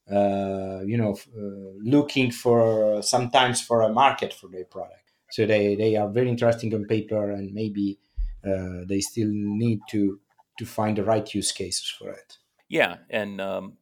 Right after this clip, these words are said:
Speaker 2: yeah, so you mentioned Datera. I think, uh, they're in the category of companies that I think have gotten their second wind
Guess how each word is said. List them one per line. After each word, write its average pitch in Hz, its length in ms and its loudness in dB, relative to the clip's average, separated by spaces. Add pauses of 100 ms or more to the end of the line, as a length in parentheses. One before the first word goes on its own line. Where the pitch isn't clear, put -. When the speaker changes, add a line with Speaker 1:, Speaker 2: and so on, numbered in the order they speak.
Speaker 2:
yeah, 123 160 -2
so - 160 -6
you 101 120 -8
mentioned 95 440 -8
Datera. 98 520 -2
I 104 120 -4
think, - 280 -10
uh, 98 120 -4
they're 113 260 2
in 104 200 -6
the 101 60 -8
category 101 680 -4
of 95 320 -2
companies 98 460 -10
that 95 120 -4
I 98 100 -2
think 98 240 -10
have 90 260 -6
gotten 92 200 -8
their 92 120 -12
second 95 340 -8
wind 95 400 -10